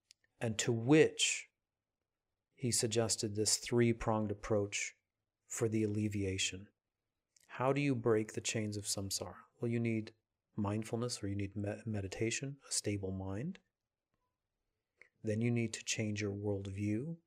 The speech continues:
have to clear the doors of perception. And how do you do that? You do that through virtuous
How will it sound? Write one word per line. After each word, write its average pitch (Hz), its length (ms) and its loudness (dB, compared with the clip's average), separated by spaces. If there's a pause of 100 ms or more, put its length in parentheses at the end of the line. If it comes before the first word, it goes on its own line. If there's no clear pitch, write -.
(180)
have - 100 -20
to - 100 -8
clear 117 520 4
the 107 100 2
doors 104 400 0
of 95 140 -10
perception. - 640 -4 (1120)
And 113 100 -4
how 120 300 4
do 113 140 0
you 107 180 0
do 104 200 -2
that? 101 260 -6
You 101 80 -6
do 104 220 -2
that 101 220 -8
through - 240 -8
virtuous 98 500 -4